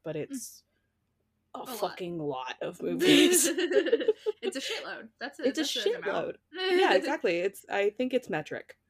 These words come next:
Speaker 2: Yeah.
Speaker 1: I think that's a metric measurement.
Speaker 2: Shitload.
Speaker 1: It
Speaker 2: Yeah.
Speaker 1: counts. <laughs>
Speaker 2: <laughs>
Speaker 1: It was written, the screenplay, by Evan Hunter, whose pseudonym is Ed McBain.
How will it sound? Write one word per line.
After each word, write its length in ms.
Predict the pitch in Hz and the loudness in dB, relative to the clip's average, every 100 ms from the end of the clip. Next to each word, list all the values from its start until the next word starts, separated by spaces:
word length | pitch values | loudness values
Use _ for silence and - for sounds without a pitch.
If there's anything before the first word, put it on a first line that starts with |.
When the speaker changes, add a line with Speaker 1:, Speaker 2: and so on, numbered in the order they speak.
| _ _ | _ _
Speaker 2:
Yeah. 220 | 262 285 220 | -10 -6 -4
Speaker 1:
I 40 | |
think 160 | 190 202 | -4 -2
that's 200 | 208 208 | -2 -2
a 60 | |
metric 400 | 190 170 - 143 | -6 -6 -8 -8
measurement. 420 | 151 135 147 - - _ - - _ _ - | -8 -8 -8 -12 -16 _ -20 -20 _ _ -20
Speaker 2:
Shitload. 320 | - - - | -20 -20 -8
Speaker 1:
It 120 | - 185 | -4 -4
Speaker 2:
Yeah. 60 | |
Speaker 1:
counts. 360 | 156 120 - - - | -6 -10 -14 -20 -2
<laughs> 0 | |
Speaker 2:
<laughs> 1000 | 262 - 302 381 359 359 381 370 349 339 - - - _ _ _ - | 0 2 8 8 8 -2 -2 -2 -2 -4 -8 -20 -20 _ _ _ -8
Speaker 1:
It 180 | 262 220 | -2 2
was 320 | 214 202 202 202 | 2 0 -2 0
written, 460 | 240 262 254 254 | 0 2 -2 0
the 80 | 240 | 0
screenplay, 720 | - 240 240 240 233 220 220 | -2 -2 -4 -2 -2 0 0
by 480 | 196 185 185 180 180 | 0 0 0 0 -2
Evan 260 | 190 190 185 | -4 -6 -6
Hunter, 560 | 202 208 240 247 254 - 214 | -8 -4 0 0 -2 -4 -6
whose 300 | 196 185 - | -4 -6 -10
pseudonym 560 | - 240 220 196 190 180 | -4 -4 -2 -4 -4 -4
is 320 | 180 180 175 - | -6 -6 -8 -6
Ed 180 | 185 190 | -4 -4
McBain. 640 | 175 - 165 160 214 | -10 -6 -6 -4 -2